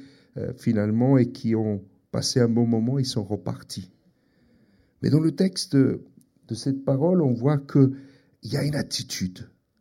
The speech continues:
Et il dit que ceux qui le précédaient et ceux qui suivaient Jésus criaient Hosanna.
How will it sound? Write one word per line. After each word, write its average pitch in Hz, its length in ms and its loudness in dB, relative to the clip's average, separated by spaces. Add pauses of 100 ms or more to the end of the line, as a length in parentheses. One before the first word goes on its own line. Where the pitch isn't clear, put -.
(680)
Et 120 120 4
il 120 40 6
dit 175 240 -2
que 131 160 0
ceux 196 300 0
qui 151 260 -6
le 131 160 0
précédaient 151 800 -2 (640)
et 107 60 0
ceux - 280 0
qui 139 220 -6
suivaient 139 500 0
Jésus 120 640 0 (400)
criaient 117 420 -4
Hosanna. 107 680 -4